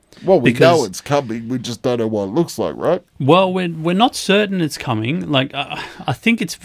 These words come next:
Speaker 2: it's very likely that it's
Speaker 1: Sure.
Speaker 2: coming.
Speaker 1: Sure.
Speaker 2: But, um, you know, i-,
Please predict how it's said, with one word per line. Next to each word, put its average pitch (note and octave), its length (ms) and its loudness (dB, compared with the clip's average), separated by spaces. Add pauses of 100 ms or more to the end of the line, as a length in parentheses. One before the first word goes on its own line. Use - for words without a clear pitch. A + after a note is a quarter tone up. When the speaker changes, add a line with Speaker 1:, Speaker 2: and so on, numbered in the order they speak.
Speaker 2:
it's C#3+ 140 -6
very C3+ 420 2
likely A#2 800 -6
that A#2 100 -2
it's A2 140 2
Speaker 1:
Sure. A2 80 -2
Speaker 2:
coming. G#2+ 320 -6 (260)
Speaker 1:
Sure. G2+ 280 -6 (100)
Speaker 2:
But, - 300 -2
um, A#2 380 -2 (280)
you - 180 -2
know, A#2+ 100 4
i-, B2+ 420 -4